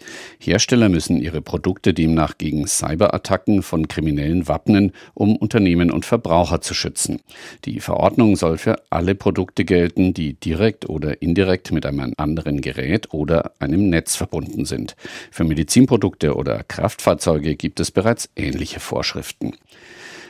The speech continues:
Mit der Insolvenz von René Benkos Signa Holding wächst die Sorge, dass in den bayerischen Innenstädten weitere Kaufhäuser geschlossen werden könnten.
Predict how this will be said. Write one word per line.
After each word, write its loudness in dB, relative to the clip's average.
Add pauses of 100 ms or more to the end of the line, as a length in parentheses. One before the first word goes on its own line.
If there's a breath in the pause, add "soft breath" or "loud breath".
Mit 4
der 8
Insolvenz 4
von 2
René 0
Benkos -2
Signa -2
Holding 2
wächst -6
die -4
Sorge, 2
dass -4
in -4
den -6
bayerischen -2
Innenstädten 2
weitere 0
Kaufhäuser -2
geschlossen 0
werden -2
könnten. -8